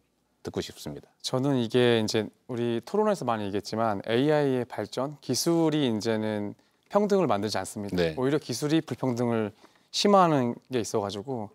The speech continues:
Speaker 2: 저는 지금 상황에서 되게 중요한 건 균등적인, 어, 이제 기회가 되게 중요하고,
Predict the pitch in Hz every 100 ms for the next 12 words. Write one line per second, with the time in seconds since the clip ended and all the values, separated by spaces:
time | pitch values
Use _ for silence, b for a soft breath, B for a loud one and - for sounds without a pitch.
0 | b b b - 123 131 123 117 - -
1 | 147 185 180 175 160 160 160 147 123 143
2 | - 120 117 110 120 - - 127 143 131
3 | 117 123 117 95 - _ _ _ _ 113
4 | 104 101 101 - 123 117 110 101 107 104
5 | 95 - 117